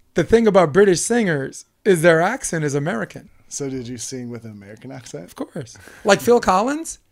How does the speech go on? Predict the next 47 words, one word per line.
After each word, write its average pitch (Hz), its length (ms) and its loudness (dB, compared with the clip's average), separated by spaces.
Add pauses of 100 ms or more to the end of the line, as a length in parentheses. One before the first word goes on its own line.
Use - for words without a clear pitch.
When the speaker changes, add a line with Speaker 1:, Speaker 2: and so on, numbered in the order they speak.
(120)
Speaker 1:
in, 202 260 -2
In 220 140 4
the 208 160 4
Air 220 120 4
Tonight, 214 460 -4
you 170 140 -2
don't 294 240 -6
think 151 160 -4
that's 139 220 -4
a 151 60 0
Brit 139 280 -6
singing 135 420 -10
that. 170 240 -12
Speaker 2:
Right. 107 160 -16 (160)
Speaker 1:
You 233 120 0
think 196 180 -6
that's, 190 260 0
uh, 190 140 -2
some 202 240 -4
schmuck 190 380 -4
from 180 180 -4
Miami, 180 380 -2
Florida, 190 500 -4
who 156 120 -6
did 170 160 -4
it 180 80 -8
for 170 160 -4
Miami 170 420 -8
Vice. - 480 -10
<laughs> - 40 -6 (640)
You 233 140 4
know, 202 140 4
the 190 120 2
movie 190 340 2
or 151 80 0
the 156 100 -4
television 151 520 -4
show, 151 240 -14 (600)
right? 165 320 -6 (440)
'Cause 175 140 2
they're 214 100 4
not, 190 300 -2
they're 202 100 0
not 220 220 -2
like, 170 260 -2
if 170 160 -6
you, 156 180 -6